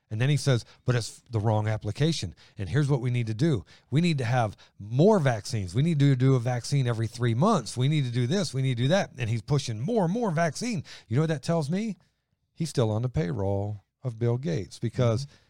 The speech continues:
Speaker 1: he wasn't telling anybody to live God's way.
Speaker 2: Mm-hmm.
Speaker 1: He wasn't telling anybody to look at Daniel and eat vegetables and fruits and live the way God says to live.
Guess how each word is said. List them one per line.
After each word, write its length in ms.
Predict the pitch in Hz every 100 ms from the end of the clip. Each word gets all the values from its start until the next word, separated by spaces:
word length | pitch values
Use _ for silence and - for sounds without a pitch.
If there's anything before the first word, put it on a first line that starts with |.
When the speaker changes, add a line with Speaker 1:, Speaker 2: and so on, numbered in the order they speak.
| _ -
Speaker 1:
he 80 |
wasn't 300 | 175 196 165
telling 260 | 139 196 185
anybody 560 | 147 120 117 107 92 - _ _ _ _ _
to 100 | -
live 260 | 117 110 92
God's 340 | 101 95 78
way. 220 | 85 82 -
Speaker 2:
Mm-hmm. 200 | 87 85 90
Speaker 1:
He 40 |
wasn't 220 | 175 190 156
telling 200 | 180 190
anybody 440 | 151 135 123 104 _ -
to 100 | 120
look 200 | 123 123
at 120 | 110
Daniel 520 | 110 123 135 113 95 - _ -
and 100 | 117
eat 120 | 113
vegetables 680 | 107 123 107 117 104 98 90 - _
and 180 | 117 107
fruits 540 | - - 123 107 - - _ -
and 180 | 127 117
live 160 | 120
the 80 | 113
way 180 | 107 113
God 280 | 98 110 107
says 240 | - 98
to 80 | 101
live. 320 | 95 98 80